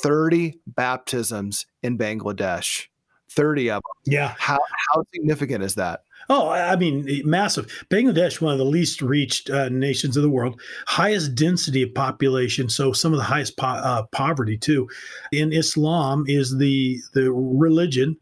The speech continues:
Speaker 2: of the land there. You heard about, uh, Jesus and everything, but it's Jesus the prophet denies the salvation, atonement of Christ.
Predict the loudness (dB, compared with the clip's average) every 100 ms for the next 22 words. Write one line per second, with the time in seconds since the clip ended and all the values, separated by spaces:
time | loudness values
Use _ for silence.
0 | -4 0 2 2 0 0 -2 -2 -4 -10
1 | -14 -6 -2 0 2 4 2 2 0 0
2 | 0 0 2 2 0 0 0 0 2 2
3 | 2 2 -4 -2 0 0 -2 -4 -2 -2
4 | -2 -2 0 2 2 0 -2 -8 _ _
5 | _ _ -2 0 2 2 2 2 0 -2
6 | 0 2 2 -2 -2 0 -2